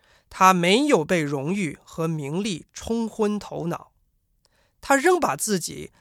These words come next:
作为一名普通公民，并努力为社会做贡献。他用所获得的奖金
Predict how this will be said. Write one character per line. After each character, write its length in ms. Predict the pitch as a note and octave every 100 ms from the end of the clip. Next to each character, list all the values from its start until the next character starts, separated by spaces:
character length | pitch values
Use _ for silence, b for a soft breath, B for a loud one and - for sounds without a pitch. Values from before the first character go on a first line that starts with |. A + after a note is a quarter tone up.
| _ _
作 300 | - A3+ E3
为 120 | E3+
一 160 | G3+ F#3
名 240 | D#3 F3
普 340 | F#3 - D3
通 280 | - A3 A#3
公 280 | G#3+ D4 C#4+
民， 300 | F3+ D3 D3+ - _ _
并 320 | A3 G3 D#3+
努 240 | D3+ C#3+ -
力 320 | G#3 D#3+ - _ _ -
为 100 | F3+
社 340 | - - C4+
会 320 | D#3+ - C4+
做 240 | D3+ E3 C#3+
贡 220 | E3+ C#3
献。 320 | - D#3 - _ _ _ _ _ _ _ _ _ _ _ _ _ _ _ _ -
他 160 | D#4+
用 160 | E4+ D4+
所 240 | - D#3
获 300 | C3+ - A#3
得 140 | E3 F#3
的 80 |
奖 260 | F#3 - -
金 340 | - F#3 F#3